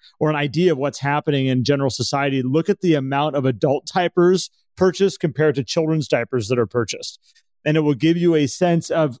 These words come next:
of the aging population. And they actually track this in societies. They look at it.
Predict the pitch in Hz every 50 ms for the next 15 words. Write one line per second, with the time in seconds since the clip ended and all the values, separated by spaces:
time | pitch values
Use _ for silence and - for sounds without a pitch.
0 | _ - 170 160 147 131 127 165 170 - 170 165 170 170 143 180 185 170 143 156
1 | 156 156 139 - 147 131 143 156 190 - - 160 131 104 - _ _ _ _ _
2 | _ _ _ _ - 202 196 214 214 214 226 240 - - 240 165 - - - 214
3 | 247 247 - - 208 185 - - 170 151 - - 160 - 180 190 233 262 233 156
4 | 135 127 110 - 175 175 170 180 233 254 - 208 147 117